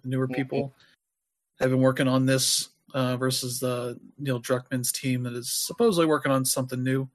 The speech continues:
Speaker 2: Mm-hmm.
Speaker 1: Uh, but yeah, they have, let's see, it'll be out January nineteenth, twenty twenty-four.
Speaker 2: Mm.
Speaker 1: Uh, it'll have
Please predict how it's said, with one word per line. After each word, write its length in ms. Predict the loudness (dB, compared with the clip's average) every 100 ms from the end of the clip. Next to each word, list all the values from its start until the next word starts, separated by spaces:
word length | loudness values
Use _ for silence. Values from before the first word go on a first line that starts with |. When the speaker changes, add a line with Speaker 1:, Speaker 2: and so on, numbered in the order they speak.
| _ _
Speaker 2:
Mm-hmm. 460 | -2 0 0 -2 -6 -16 _ _ _ _ -4
Speaker 1:
Uh, 280 | 0 2 0
but 160 | 2
yeah, 160 | 4 4
they 200 | 4 4
have, 480 | 6 4 2 -2 -8 -6
let's 140 | -2
see, 140 | 0 0
it'll 120 | 2
be 100 | 2
out 160 | 2 2
January 320 | 2 2 0
nineteenth, 540 | -2 -4 -2 -2 -2
twenty 240 | -2 -2 0
twenty-four. 880 | -2 -6 -6 2 6 8 6 2 -4 _ _ _ -8
Speaker 2:
Mm. 240 | -4 -4 -6 -12 -20 _
Speaker 1:
Uh, 260 | 0 0 2
it'll 460 | 4 6 6 6 6
have 680 | 4 4 4 4 4 2